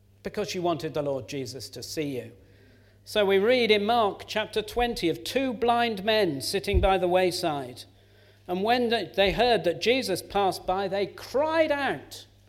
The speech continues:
saying, "Have mercy on us, O Lord, thou Son of David."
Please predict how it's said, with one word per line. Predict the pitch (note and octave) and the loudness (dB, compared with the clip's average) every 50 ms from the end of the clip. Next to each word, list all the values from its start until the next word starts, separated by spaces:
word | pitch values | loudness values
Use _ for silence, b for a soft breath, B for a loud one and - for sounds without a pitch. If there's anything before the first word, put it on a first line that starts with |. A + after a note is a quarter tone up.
| _ b b b b b b b b b b b b | _ b b b b b b b b b b b b
saying, | - - - G#3+ G#3+ G#3 G#3 F#3 E3 D3+ | -10 -4 -2 0 2 4 4 2 0 -2
"Have | - - A#3+ C4 B3 A3 - | -4 -2 0 0 0 0 -2
mercy | F#3+ F#3+ F#3+ G#3 A#3+ C#4+ D4 C#4+ - - - B3+ B3 | -4 -4 -2 0 0 0 0 0 -2 -2 0 2 2
on | A3+ G#3 F#3 | 2 4 2
us, | F3 D#3+ - - E3+ | 0 -2 0 0 2
O | D3+ C#3+ | 2 2
Lord, | C#3 C#3 C3+ C3 B2 A2+ G#2+ G#2+ | 2 0 0 0 -2 -4 -6 -6
thou | - D3+ C#3+ C#3 | -4 -4 -4 -4
Son | C3 - - - F3 D#3+ D#3+ D3+ | -6 -10 -6 -2 -2 0 0 -2
of | C#3 C3 - | -4 -6 -4
David." | - C#3 C#3 C#3 C3+ C3+ C#3 B2 A#2+ - - | -4 -2 -2 -2 -4 -6 -10 -10 -12 -12 -16